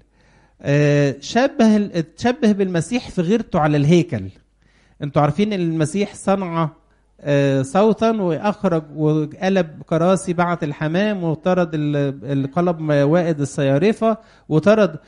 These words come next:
وهنا برضو، آه، نحمية عمل حاجات حلوة كتيرة كانت بسبب غيرته على الهيكل. آه،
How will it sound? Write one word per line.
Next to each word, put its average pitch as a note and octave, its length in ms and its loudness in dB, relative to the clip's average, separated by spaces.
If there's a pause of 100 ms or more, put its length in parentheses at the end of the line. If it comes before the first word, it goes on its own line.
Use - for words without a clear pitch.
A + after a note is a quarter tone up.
(200)
وهنا G#3+ 380 4
برضو، G#3+ 440 2 (200)
آه، C#3+ 520 4 (200)
نحمية A3+ 680 -2 (260)
عمل A3+ 380 -2
حاجات G#3 320 -4
حلوة G3+ 360 -2
كتيرة F#3+ 340 -2
كانت F#3 360 0 (180)
بسبب E3+ 480 -2
غيرته D#3+ 560 0 (240)
على D3 640 0
الهيكل. A#2+ 540 -2 (1600)
آه، D#3 760 2